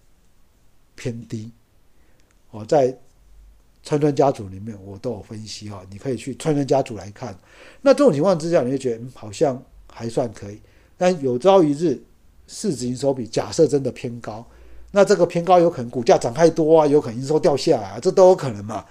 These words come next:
那这种情况之下，你自己要能够思考一下。第三个，你可以判断的原因是什么？有没有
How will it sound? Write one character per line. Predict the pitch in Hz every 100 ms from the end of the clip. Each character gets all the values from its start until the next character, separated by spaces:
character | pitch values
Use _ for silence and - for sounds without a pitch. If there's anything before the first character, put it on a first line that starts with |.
| - - _
那 | 160 160
这 | 190
种 | 120
情 | -
况 | 120 127
之 | 135
下， | 123
你 | 98
自 | -
己 | 107 107
要 | 101
能 | 95
够 | 98
思 | - - 110
考 | - 92
一 | 90
下。 | - - _ _ - - - _ _ _ _ _ _ _ _ _ _
第 | 208 160
三 | 139 139
个， | 139 - _ _ _ - - - - -
你 | 127 127
可 | 180
以 |
判 | 143 - 147
断 | 127 131
的 | 107
原 | 101 101
因 | 101
是 | 104 110
什 | - -
么？ | - _ _ _ _ _ _ _ _ _ -
有 | 147 127 110 101
没 | 98 110 131 170
有 | 180 107 92